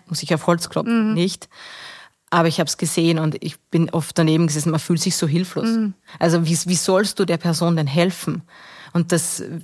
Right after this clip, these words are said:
Speaker 1: dann liest du immer wieder Artikel, lest die, die Zahlen, also eine Million Menschen allein in Österreich, ist ja irre, ist Wahnsinn.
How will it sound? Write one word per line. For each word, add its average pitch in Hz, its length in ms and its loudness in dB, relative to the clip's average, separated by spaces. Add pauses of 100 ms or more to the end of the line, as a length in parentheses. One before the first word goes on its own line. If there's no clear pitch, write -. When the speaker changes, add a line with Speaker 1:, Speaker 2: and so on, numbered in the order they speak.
(220)
Speaker 1:
dann 170 200 2
liest 196 320 0
du 202 80 0
immer 185 280 2
wieder 175 200 2
Artikel, 190 480 -2
lest 180 560 0
die, 175 380 -2
die 175 260 -4
Zahlen, 180 880 2
also 165 300 -2
eine 170 260 2
Million 175 380 2
Menschen 170 320 0
allein 156 280 2
in 160 120 2
Österreich, 151 600 -2
ist - 160 -6
ja 156 140 0
irre, 175 280 0
ist 160 200 -6
Wahnsinn. 160 460 0